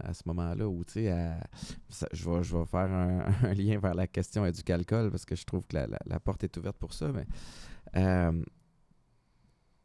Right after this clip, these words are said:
Comment tu fais pour pas tomber dans l'alcool, pour pas, euh, tu sais, essayer d'étouffer à maner, parce que t'as besoin de te sacrer patience d'une façon ou d'une autre, parce que tu dois être drainé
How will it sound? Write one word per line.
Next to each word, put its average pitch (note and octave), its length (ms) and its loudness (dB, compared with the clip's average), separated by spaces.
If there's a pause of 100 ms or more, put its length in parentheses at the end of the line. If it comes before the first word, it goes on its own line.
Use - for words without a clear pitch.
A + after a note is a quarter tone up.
(840)
Comment G2 240 6
tu - 140 -4
fais C3 80 4
pour - 180 -4
pas G2+ 140 4
tomber F#2 400 2
dans F2 340 2
l'alcool, G2 480 -2
pour - 140 -10
pas, F#2 140 -2
euh, F#2 400 0
tu - 80 -14
sais, G#2 100 -2
essayer G2 280 -2
d'étouffer G#2+ 560 -2
à F#2+ 60 2
maner, F#2 240 0
parce - 200 0
que G2+ 100 -4
t'as - 160 2
besoin G2+ 300 2
de - 40 -14
te G2 120 0
sacrer F#2 320 -2
patience G2 420 -2
d'une F#2 160 -4
façon G2 500 -4
ou F2 100 -4
d'une E2 180 -6
autre, B2+ 100 -4
parce - 140 -4
que - 40 -14
tu - 40 -12
dois F#2+ 120 2
être F2 100 -4
drainé G#2 640 0